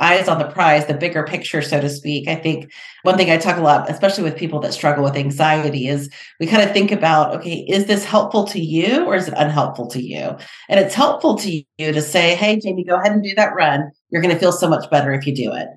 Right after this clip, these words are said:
And then you do it and you do feel better. It's unhelpful to you to be like, "Jamie, I don't care that you're sick. You better get out there, even though it's thirty degrees out there." I mean, that's not really helpful to you. And I, so I think that kind of idea of being able to, like, see the forest for the trees,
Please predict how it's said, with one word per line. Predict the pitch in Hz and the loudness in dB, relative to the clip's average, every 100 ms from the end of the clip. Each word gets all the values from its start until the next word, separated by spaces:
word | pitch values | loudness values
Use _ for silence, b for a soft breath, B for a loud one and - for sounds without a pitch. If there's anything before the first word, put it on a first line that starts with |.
| _ _ - | _ _ -2
And | 170 | 2
then | 165 | 4
you | 175 | 4
do | 180 220 | 4 6
it | 214 214 | 6 4
and | 185 170 | 2 -2
you | |
do | 160 151 | 0 -2
feel | 156 139 | -2 -4
better. | 123 - - - b - | -6 -8 -10 -14 b -4
It's | 208 202 | 2 6
unhelpful | 233 285 262 - 196 | 6 6 4 2 -2
to | 190 | 0
you | 165 165 | 4 4
to | 165 | 4
be | 165 170 | 2 2
like, | 160 - | 2 2
"Jamie, | - 202 202 190 | 2 4 6 4
I | |
don't | 208 214 | 4 0
care | - 247 | 0 2
that | 247 | 2
you're | 233 208 | -2 -4
sick. | - 240 - - - - | 0 2 2 0 -8 -14
You | 180 196 | -4 2
better | 240 247 | 4 4
get | 254 240 | 4 4
out | 226 262 | 4 4
there, | 262 180 180 | 2 0 0
even | 202 247 | 0 2
though | 247 | 2
it's | 240 - | 0 -2
thirty | 233 247 | -4 -2
degrees | 247 240 233 254 240 | -2 -2 -2 0 2
out | 190 180 | 2 0
there." | 185 208 | -2 -2
I | |
mean, | 220 | 0
that's | 254 302 | 2 0
not | 415 381 | -2 -4
really | 247 233 220 | -4 -6 -4
helpful | - - 254 - | -6 -6 -8 -6
to | 147 | -8
you. | 120 110 - - b b - | -8 -10 -10 -14 b b 2
And | 214 | 2
I, | 208 | 2
so | 233 | 2
I | 214 | 2
think | 285 233 | 2 -2
that | 220 - | -6 -4
kind | 214 | 0
of | |
idea | 190 175 214 226 | 0 -2 -2 0
of | 196 | 0
being | 180 180 | -2 -4
able | 175 165 | -6 -6
to, | 170 | -4
like, | 160 151 | -2 -4
see | - 220 | -4 -2
the | 208 190 | -2 0
forest | 214 208 208 | 0 0 0
for | 202 | -4
the | 180 | -4
trees, | 180 214 185 175 | -4 -4 -2 -4